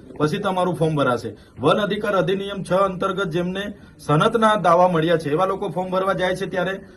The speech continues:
ફોરેસ્ટરનો દાખલો માંગવામાં આવે છે અને ફોરેસ્ટર એવું કહે છે કે "હમણાં જ સ્થળ પર આવીશું, જોઈશું, પછી જ તમને દાખલો આપીશું." ત્યારે એ ઘટનાને આજે વીસ દિવસ થયા, સ્થળ પર જે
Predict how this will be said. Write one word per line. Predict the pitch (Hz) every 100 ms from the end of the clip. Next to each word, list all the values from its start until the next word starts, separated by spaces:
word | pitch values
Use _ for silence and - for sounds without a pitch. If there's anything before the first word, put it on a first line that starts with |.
| - -
ફોરેસ્ટરનો | 156 190 - 196 202
દાખલો | 165 156 196
માંગવામાં | 202 160 147 139 135
આવે | 139
છે |
અને | 147
ફોરેસ્ટર | 139 147 170 180 185
એવું | 180 233
કહે | 180
છે | 147 117 - - - -
કે |
"હમણાં | 165 160 190
જ | -
સ્થળ | - 180
પર | 180 202
આવીશું, | 190 190 202 208
જોઈશું, | 151 170 170 190 202 - - -
પછી | 156 165
જ | 226
તમને | 202 185
દાખલો | 156 143 139
આપીશું." | 123 120 107 107 - - -
ત્યારે | 147 175 233 254 - -
એ | 165 226
ઘટનાને | 185 190 180 185 185
આજે | 175 156 165
વીસ | 139 190
દિવસ | 190 180 180
થયા, | 160 160 135
સ્થળ | - 156 165
પર | 160 185
જે | 170 185 -